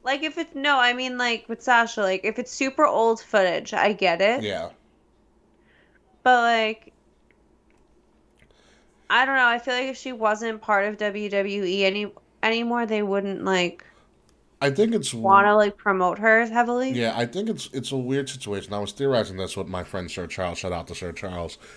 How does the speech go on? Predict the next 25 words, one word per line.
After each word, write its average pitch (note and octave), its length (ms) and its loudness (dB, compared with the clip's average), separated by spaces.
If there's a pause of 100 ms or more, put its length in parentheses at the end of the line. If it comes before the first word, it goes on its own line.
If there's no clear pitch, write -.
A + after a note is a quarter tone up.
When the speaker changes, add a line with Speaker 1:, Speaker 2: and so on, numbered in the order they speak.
Speaker 2:
if F2+ 140 -12
he's F#2+ 140 -6
still F#2 180 -2
on E2+ 160 -2
the E2 80 -6
stream. F2 480 -8 (440)
Um, G#2+ 600 2
I A2+ 80 2
was G#2+ 120 0
theorizing D#3+ 480 2
a G2+ 40 -4
couple F#2 300 -2
of E2 100 -6
things D#2+ 420 -8 (380)
with G#2+ 160 2
Sasha, F#2+ 260 2
because A2+ 280 4
Sasha C#3+ 320 4
also C3 500 4
showed A#2 480 2
up G#2 400 2 (760)
the G2+ 840 0
couple C3+ 400 4
of A2+ 140 0
days A2 380 4